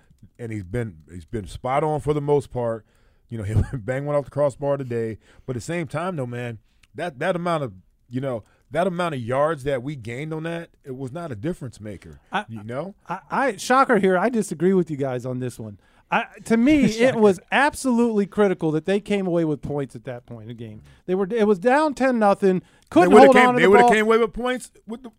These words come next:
Speaker 1: if they didn't gain any yards right
Speaker 2: There's no
Speaker 1: there.
Speaker 2: guarantee he has the, has he been automatic this year?
Speaker 1: Man, and, well, we talked about the, the money he's,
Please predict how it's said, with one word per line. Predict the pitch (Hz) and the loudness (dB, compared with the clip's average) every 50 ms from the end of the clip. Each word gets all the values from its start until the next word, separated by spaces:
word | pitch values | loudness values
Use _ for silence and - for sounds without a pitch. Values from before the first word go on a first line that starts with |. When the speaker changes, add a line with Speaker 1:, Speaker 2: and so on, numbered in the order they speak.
| _ - | _ -12
Speaker 1:
if | 202 214 - | -12 -10 -8
they | - 269 | -8 -8
didn't | 254 302 539 480 453 339 196 | -4 -2 -2 -2 -2 -4 -4
gain | 156 156 151 147 | -4 -4 -4 -4
any | 143 139 139 | -6 -6 -6
yards | 135 127 123 120 107 104 | -6 -6 -6 -6 -6 -4
right | 123 | 0
Speaker 2:
There's | - 330 349 339 | 2 2 2 4
no | 403 403 392 | 4 4 4
Speaker 1:
there. | - - 359 370 | 4 4 2 2
Speaker 2:
guarantee | 370 359 359 277 - - 381 415 403 381 | 2 2 0 -2 -2 0 2 2 2 2
he | 294 339 349 330 | 2 2 2 2
has | 359 370 277 - | 2 0 0 -2
the, | 311 247 202 208 226 - 220 | -4 -6 -6 -6 -10 -6 -4
has | 208 254 220 | -4 -2 -2
he | - 294 339 311 | 0 0 0 2
been | 330 339 320 | 2 2 2
automatic | 302 285 285 269 262 247 240 220 190 175 - - | 2 2 0 0 0 -2 -2 -2 -2 -4 -4 -6
this | 160 143 - - | -10 -12 -10 -10
year? | 139 123 110 | -10 -10 -8
Speaker 1:
Man, | 135 156 175 160 151 143 147 156 | -6 -4 -2 -2 0 -2 -2 -4
and, | - 139 156 143 113 98 - - 110 113 _ _ - | -6 -6 -6 -6 -8 -10 -14 -16 -16 -16 _ _ -6
well, | 110 127 135 | -2 0 0
we | 120 139 | 0 0
talked | - - 170 175 127 123 | -2 -2 -2 -4 -4 -4
about | 139 147 139 135 - | -2 -2 -2 -2 -2
the, | - | -8
the | 95 82 82 92 107 | -14 -12 -10 -10 -8
money | 110 120 131 143 156 | -6 -4 -4 -4 -4
he's, | 160 175 151 - | -4 -6 -8 -10